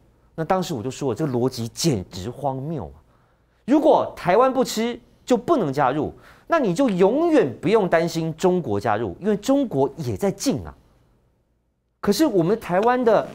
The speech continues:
民进党却告诉台湾人民，我们如果不吃的话，我们就不能加入。一旦中国比我们先加入，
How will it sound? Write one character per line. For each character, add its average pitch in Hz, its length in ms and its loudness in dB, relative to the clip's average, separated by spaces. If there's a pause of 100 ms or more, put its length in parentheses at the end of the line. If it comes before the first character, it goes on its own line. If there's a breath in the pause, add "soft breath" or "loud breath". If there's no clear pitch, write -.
民 202 160 0
进 269 180 0
党 120 220 -2 (160)
却 269 180 -2 (160)
告 311 240 4
诉 208 220 0
台 151 160 -2
湾 175 180 0
人 135 120 0
民， 101 260 -6 (600 soft breath)
我 190 180 4
们 185 180 4
如 294 160 2
果 196 140 4
不 254 260 2
吃 - 320 0
的 196 160 4
话， 143 320 2 (200)
我 147 120 2
们 135 200 2
就 226 100 4
不 240 240 0
能 123 180 0
加 120 220 0
入。 120 180 -4 (460 soft breath)
一 240 220 0
旦 262 360 2
中 311 240 4
国 208 200 4
比 208 240 0
我 240 100 6
们 143 140 0
先 220 180 2
加 190 220 4
入， 175 200 2